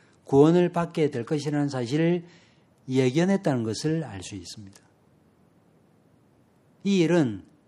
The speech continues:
제가 이제 말씀드리겠지만 성령께서 한 사람 안에 일으키시는 일이에요. 결국은 그 일의 열매와 결실로서 복음의 대적자였던 믿지 않는 남편이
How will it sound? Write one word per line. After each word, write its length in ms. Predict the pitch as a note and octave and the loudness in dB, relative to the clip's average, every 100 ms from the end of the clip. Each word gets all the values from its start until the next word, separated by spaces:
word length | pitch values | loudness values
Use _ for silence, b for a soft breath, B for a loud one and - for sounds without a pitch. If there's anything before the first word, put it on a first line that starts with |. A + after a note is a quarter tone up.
| _ | _
제가 180 | D#3+ D3+ | -2 -2
이제 160 | C3+ C#3+ | 0 0
말씀드리겠지만 840 | B2+ C3 C#3+ B2 G#2 C#3 B2 G2+ b b b b b b | -2 -4 -4 -4 -4 -4 -4 -6 b b b b b b
성령께서 920 | - - D3 E3 F3+ G3+ E3+ F3 E3+ | -12 -2 0 2 2 -2 0 0 2
한 260 | E3+ - F3 | -2 -4 -6
사람 300 | C#3+ D3 D3+ | -4 -4 -2
안에 540 | D#3 D#3 D#3 D#3+ D#3 - _ _ | -2 0 0 -2 -6 -14 _ _
일으키시는 600 | D#3 D#3 E3 A#2+ D3 D3 | 0 0 -2 -4 -2 -2
일이에요. 440 | G#2 G2 G#2 E2+ D#2+ _ _ _ _ _ _ - | -2 -6 -10 -12 -20 _ _ _ _ _ _ 2
결국은 360 | F#3+ G3+ E3+ | 4 6 4
그 120 | E3 G3 | 2 0
일의 480 | E3 D#3 F#3 G#3 b b b b - | 2 2 2 0 b b b b 0
열매와 680 | C#3 C3+ D3+ F3 F3+ E3+ D#3+ | 2 2 2 2 2 0 0
결실로서 1080 | - F3+ F#3+ - F#3+ C#3+ G#2+ - D3 F2+ - b b _ _ _ _ _ _ | 0 0 0 -2 -2 -2 -4 -2 -2 -4 -16 b b _ _ _ _ _ _
복음의 720 | - F#3+ G3+ G3 F#3+ F#3+ F#3+ D3+ _ _ _ | 2 4 4 2 2 0 -4 -10 _ _ _
대적자였던 800 | C#3 C3+ D#3+ F#3 D3+ A#2+ A2+ F2+ E2 _ _ _ - | -2 -2 0 -2 -2 -4 -10 -12 -18 _ _ _ -2
믿지 300 | G3+ G3+ F3+ | -2 0 -2
않는 220 | D#3 D3+ | 0 0
남편이 680 | D3 F3 C#3 A#2+ C#3+ G2+ | 0 -2 -4 0 0 -2